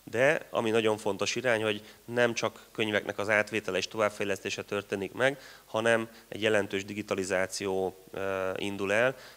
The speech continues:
Éppen ma is van miniszter úrnál egy olyan beszélgetés, ami ezt célozza, úgyhogy, ö, reggel azért késtem sajnálatos módon, vagy nem tudtam előbb jönni, mert a baden-württembergi, ö, András Egyetemért felelős, ö, miniszterrel, ö,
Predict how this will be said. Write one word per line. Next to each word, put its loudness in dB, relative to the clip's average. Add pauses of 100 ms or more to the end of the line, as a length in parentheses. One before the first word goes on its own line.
Éppen 2 (100)
ma 2 (340)
is -2
van 4
miniszter -2
úrnál 2
egy 0
olyan 0
beszélgetés, -2
ami -2
ezt -2
célozza, -2
úgyhogy, -4 (300)
ö, 0 (100)
reggel 2
azért 0
késtem -2
sajnálatos -2
módon, -2
vagy 0
nem 2
tudtam -6
előbb 2
jönni, 0
mert 0 (280)
a -6
baden-württembergi, 0 (100)
ö, -2 (260)
András 0
Egyetemért -4
felelős, -2 (340)
ö, -4
miniszterrel, 0
ö, -4